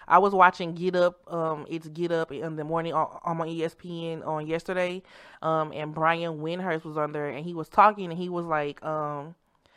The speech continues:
This may be a, a sad moment right now for the N B A, but China actually suspended the C B A,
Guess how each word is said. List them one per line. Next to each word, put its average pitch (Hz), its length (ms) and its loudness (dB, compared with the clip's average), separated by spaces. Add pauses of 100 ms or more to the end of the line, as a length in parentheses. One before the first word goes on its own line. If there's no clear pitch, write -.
(340)
This 190 220 4
may 165 320 0
be 175 440 -2
a, 151 500 -2 (420)
a 160 120 -8
sad 175 380 2
moment 170 360 0
right 156 180 -2
now 160 200 -6
for 175 160 -4
the 156 140 -8
N 165 100 -12
B 165 180 -6
A, 165 300 -6 (400)
but 175 560 4 (340)
China 214 760 4
actually 185 340 -4
suspended 175 520 -8
the 165 120 -2
C 185 220 -10
B 165 220 -4
A, 160 300 -2